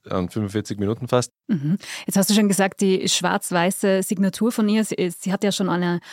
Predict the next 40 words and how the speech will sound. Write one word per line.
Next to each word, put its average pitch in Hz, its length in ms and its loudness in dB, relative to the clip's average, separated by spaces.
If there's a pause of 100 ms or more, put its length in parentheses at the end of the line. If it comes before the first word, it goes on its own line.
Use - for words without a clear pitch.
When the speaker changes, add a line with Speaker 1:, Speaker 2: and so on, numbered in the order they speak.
(260)
Speaker 2:
Autobiografie 190 640 2
herausgebracht, 202 640 2
da 175 60 -2
war 170 80 2
das 180 120 -4
Cover - 280 -2
auch 233 120 2
schwarz-weiß. 185 640 -2
Das 175 160 -6
ist - 220 -8
wirklich 202 220 -2
ein, 185 160 2 (360)
ein 202 80 2
Stilelement 208 720 4
bei 208 80 4
ihr. 214 220 2 (360)
Sind 233 280 2
dir 226 80 6
noch 226 120 4
andere 233 260 4
Elemente 190 440 4
aufgefallen, 180 600 2
die 170 280 -4
wiederkehrend 180 480 2
waren 180 160 2
oder 165 160 0
irgendwie 185 200 2
besonders, 180 500 2
wo 170 40 -6
du 175 80 -4
sagst, - 400 -4
mhm, 185 540 2 (140)
also - 160 -10
interessantes 175 560 -2
Visual? 220 380 2 (1500)
Speaker 1:
Also 127 240 6
die, 123 260 6
der 120 100 6
Film 135 200 4
versucht 131 420 2